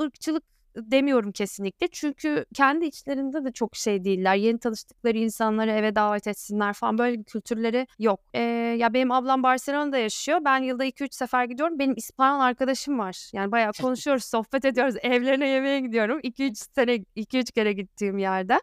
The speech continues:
Ama Hollanda'da yok. Yani şu anda yeni yeni bir iki tane arkadaşımın arkadaşı olmaya başladı ama işte üç buçuk, dört senenin sonunda. O yüzden evet, biraz Hollanda'da Türk çevre ediniyorsunuz. O da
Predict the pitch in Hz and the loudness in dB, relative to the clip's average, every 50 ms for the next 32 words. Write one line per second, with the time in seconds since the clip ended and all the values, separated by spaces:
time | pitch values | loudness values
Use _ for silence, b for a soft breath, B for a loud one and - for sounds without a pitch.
0 | _ _ - 233 240 262 294 285 269 262 262 262 254 262 240 311 311 349 359 - | _ _ -4 -2 0 2 2 4 4 4 2 2 2 0 -2 -2 0 0 0 -2
1 | _ _ - - 220 214 202 208 214 220 - _ _ _ _ 214 214 - - - | _ _ -6 0 0 0 2 0 -2 -6 -8 _ _ _ _ -18 -16 -14 -6 0
2 | 359 330 294 285 277 285 285 330 285 285 302 302 311 311 311 294 269 262 233 262 | 2 4 4 4 4 2 0 0 0 2 2 2 2 2 2 0 0 0 -2 -2
3 | 254 240 - 247 - - 254 240 240 233 226 226 226 240 - _ _ - 226 226 | -2 -4 -4 -4 0 2 2 2 2 2 0 0 -2 -2 -6 _ _ -2 0 0
4 | 226 - 226 233 226 - 214 226 220 208 208 196 - 202 190 - 208 202 196 196 | 0 0 0 0 -2 -2 -2 0 0 0 0 -2 -4 -6 -4 -4 -2 -2 0 0
5 | 196 196 190 190 190 196 196 - - 247 262 330 294 311 285 262 - - 262 220 | 0 0 -2 0 -2 -2 -2 -2 -2 -2 0 0 2 0 0 -2 -2 -4 -6 -6
6 | 247 247 - - - - - - _ - 233 240 240 - - 233 220 214 233 285 | -6 -8 -8 -10 -14 -14 -14 -8 _ 0 0 0 0 0 -2 -2 0 0 -2 -4
7 | 285 - - 247 240 233 226 220 208 202 185 175 _ - - - 269 277 262 226 | -6 -4 -2 -2 0 0 0 2 2 2 2 0 _ -12 -4 0 0 2 2 0
8 | 220 233 285 294 277 247 208 190 - - 240 233 226 226 - 226 220 226 220 220 | 0 0 0 2 2 2 0 -2 -4 -2 0 0 0 0 0 0 0 2 2 2
9 | 220 214 214 226 233 240 233 214 220 240 240 240 247 - - - - - 233 - | 0 0 0 2 2 2 2 2 2 2 2 2 2 -2 -6 -8 -6 -6 -6 -6
10 | - - - - 220 196 190 180 180 175 170 185 175 185 185 180 180 180 - - | -8 -10 -4 0 0 2 2 0 -2 -2 -4 -4 -6 -6 -6 -6 -6 -8 -8 -12
11 | 415 523 - - - 330 349 427 - | -12 -14 -14 -16 -8 -6 -4 -2 -2